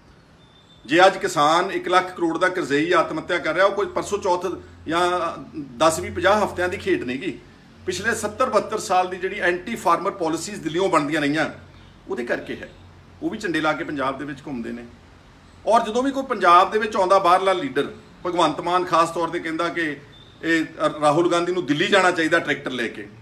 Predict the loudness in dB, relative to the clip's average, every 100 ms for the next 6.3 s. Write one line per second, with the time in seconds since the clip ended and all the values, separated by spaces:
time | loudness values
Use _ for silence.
0 | -20 -20 -6 -4 -4 -8 -20 -20 -6 -4
1 | -4 -4 2 2 2 0 0 2 -2 -4
2 | -6 -2 -2 0 0 0 -2 -2 -2 0
3 | 2 2 -2 -12 -8 -2 0 0 0 -2
4 | 0 0 0 2 0 -2 -2 -2 -2 -2
5 | 0 0 -2 -4 2 4 4 0 -2 -4
6 | -6 -8 -10